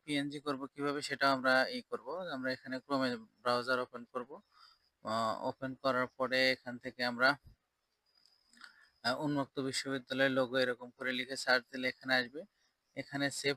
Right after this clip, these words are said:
করার সময় আমরা সেভ, অ্যা, অ্যা, সে, কপি ইমেজ, save as, এখান থেকে আমরা সেভ ইমেজ, এটার উপর ক্লিক করে আমরা সেভ ইমেজ করব এখানে।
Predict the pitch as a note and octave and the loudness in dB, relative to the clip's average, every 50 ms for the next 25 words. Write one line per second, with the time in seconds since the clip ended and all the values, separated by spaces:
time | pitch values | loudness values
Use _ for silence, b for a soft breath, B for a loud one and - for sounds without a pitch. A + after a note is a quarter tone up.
0 | _ - C#3+ C3+ B2+ A#2+ A2+ - - A#2+ A#2 A#2 A#2 A#2 A2 A2 A#2 C#3+ D#3+ D3+ | _ -2 0 0 0 0 -2 -2 -6 -4 -2 0 0 0 0 0 0 -2 -2 -4
1 | - - - - C#3 C#3 C3+ C3 - - B2+ B2+ B2+ B2 A#2+ B2 B2 A#2+ A#2+ B2 | -8 -10 -8 -4 -2 -2 -2 -4 -6 -2 0 2 2 2 2 0 0 0 -2 -2
2 | B2 - - - C3 B2+ B2 A2+ A#2 B2 A#2 _ - C3+ B2+ - - C3 B2+ B2+ | -4 -8 -10 -8 -6 -6 -4 -4 -6 -6 -8 _ -4 -4 -4 -4 -4 -6 -4 -4
3 | B2 B2+ C3 C3 - - b b b b b b b b _ - - - D3 C#3 | -4 -4 -4 -6 -6 -12 b b b b b b b b _ -14 -10 -4 -2 -2
4 | C3+ B2 C3 B2+ C3 C3+ - - C#3+ C3+ A#2+ B2+ B2 A#2 - B2 A#2+ B2 A#2+ A#2 | 0 2 4 4 2 2 0 -6 -10 -10 -8 -8 -10 -8 -8 -8 -6 -4 -4 -4
5 | A#2+ B2 - - - C3+ B2+ A#2+ - B2+ A#2 A#2 A#2+ C#3+ - - - - C#3 C3 | -6 -8 -8 -6 -4 -4 -4 -4 -4 -8 -10 -8 -10 -12 -12 -14 -14 -12 -12 -6
6 | - C3+ C3 C3 B2+ B2+ C3 - - C3 C3 B2 _ - C3 C3 B2 B2 B2 - | -4 -2 -2 -2 -4 -8 -12 -12 -8 -8 -8 -8 _ -4 -2 -2 -2 -4 -8 -8
7 | - - C3 B2 B2+ A#2+ A#2 A#2 A2 - - - A2+ A2 A2+ A#2 A2+ - - - | -6 -6 -4 -4 -4 -6 -6 -6 -8 -10 -8 -8 -8 -6 -4 -4 -6 -6 -8 -12
8 | B2+ C#3+ | -12 -12